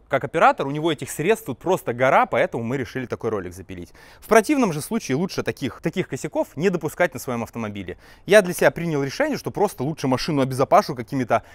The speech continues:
резиновыми демпферами, еще какими-то историями, буду поаккуратнее парковаться, супруге, супруге буду говорить, чтобы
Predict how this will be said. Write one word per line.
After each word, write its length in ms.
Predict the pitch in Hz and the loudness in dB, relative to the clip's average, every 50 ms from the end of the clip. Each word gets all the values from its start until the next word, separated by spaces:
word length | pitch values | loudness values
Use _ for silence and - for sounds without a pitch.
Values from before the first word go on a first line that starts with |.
| - - | -10 -4
резиновыми 640 | 135 151 175 165 165 165 147 135 123 127 120 117 | -2 0 0 0 0 -2 -2 -2 -2 -4 -4 -4
демпферами, 680 | 113 131 214 294 302 254 - 226 190 190 180 175 - - - - - - | 0 2 2 2 2 0 -2 -2 -2 -2 -2 -4 -8 -12 -16 -20 -18 -12
еще 240 | 147 135 - 285 311 | -10 -2 0 0 0
какими-то 420 | 240 185 - 214 190 175 - 175 170 | 0 -2 -2 -2 -2 2 2 2 2
историями, 460 | - - - 190 175 156 135 127 127 | 2 0 0 2 2 2 0 -2 -2
буду 240 | 131 165 185 165 156 | -2 -2 -2 -2 2
поаккуратнее 580 | - 147 139 127 160 170 165 139 135 127 117 | 2 2 2 2 4 4 4 4 4 0 -4
парковаться, 520 | - - - - 170 208 262 254 - - 135 | -6 -6 -2 0 0 2 2 0 -2 -6 -8
супруге, 500 | - 156 143 - 285 302 220 214 185 - | -8 -8 -4 0 0 0 0 0 -4 -6
супруге 420 | 127 - 170 156 - 277 285 220 208 | -6 -6 -6 -4 -4 -4 -2 -2 -2
буду 200 | 175 180 160 143 | -2 -2 -2 0
говорить, 280 | 139 151 170 185 165 | 0 -2 -2 -2 -4
чтобы 280 | - - 143 139 139 | -4 -4 -2 0 0